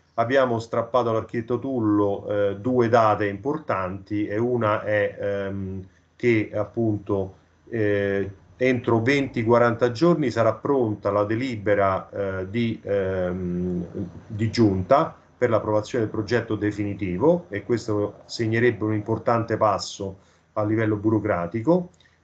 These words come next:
e che avrà, darà una risposta nel più breve tempo possibile, se non ho capito male, entro due settimane, del, ehm, progetto esecutivo,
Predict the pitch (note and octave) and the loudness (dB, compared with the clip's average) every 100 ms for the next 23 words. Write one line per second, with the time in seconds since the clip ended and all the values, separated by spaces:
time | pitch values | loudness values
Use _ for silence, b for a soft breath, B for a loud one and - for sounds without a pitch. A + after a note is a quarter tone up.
0 | - E3 D#3+ F3+ D3 E3 D#3 A2+ A#2 D#3 | 2 2 4 4 6 6 4 4 2 2
1 | C3+ A#2+ B2+ C3+ - D#3+ G#2+ - - G#2 | 2 0 -4 -6 2 2 2 -6 -4 -2
2 | G2+ - _ - A#2+ B2+ C3+ B2+ D#3+ C#3+ | -2 -12 _ -14 -8 -6 -4 2 2 2
3 | C3+ B2 B2 B2+ B2+ G#2+ G#2+ G#2 A2 A2 | -4 -4 -6 -4 -2 -2 -2 -2 -4 -2
4 | A#2+ A#2 A#2 C3+ A#2 G#2 G2+ - A#2 A#2+ | -2 -2 0 2 2 0 -4 -6 -6 -6
5 | A2+ A2+ A2 G#2+ G#2 G#2 G#2+ A#2 A2+ G#2+ | -4 0 2 2 2 0 0 0 0 -4
6 | C3+ A#2+ F#2+ F#2 C3+ D#3 D#3 B B B | -2 0 0 0 0 -2 -4 B B B
7 | - A#2 D3 C#3+ C#3 C#3 C#3 B2+ - A2 | -6 2 4 4 4 6 6 4 0 2
8 | A2 G#2 G#2 G#2 G#2 F2+ B2+ A#2+ C#3+ - | 2 2 2 0 -4 -4 -2 2 0 2
9 | B2+ C#3+ D3 F3+ C#3 A#2+ A#2 C3 C3+ - | -2 -2 2 0 2 -2 2 2 0 -6